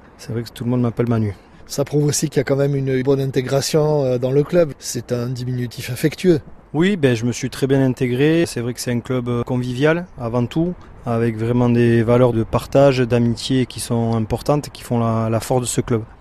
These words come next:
Speaker 2: Mais qui n'empêche pas les résultats.
Speaker 1: Oui, il y a quand même ce volet compétitif, euh, qui est intéressant aussi au niveau de toutes les équipes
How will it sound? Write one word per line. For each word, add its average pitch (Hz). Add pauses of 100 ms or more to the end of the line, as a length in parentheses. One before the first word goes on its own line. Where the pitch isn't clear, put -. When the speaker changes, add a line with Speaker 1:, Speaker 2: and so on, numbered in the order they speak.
Speaker 2:
Mais 156
qui 160
n'empêche 139
pas -
les 180
résultats. 139 (300)
Speaker 1:
Oui, 175
il -
y 196
a 151
quand -
même 147
ce -
volet 147
compétitif, 143
euh, 131
qui 123
est 117
intéressant 127
aussi 123
au 135
niveau 123
de 117
toutes -
les 120
équipes 180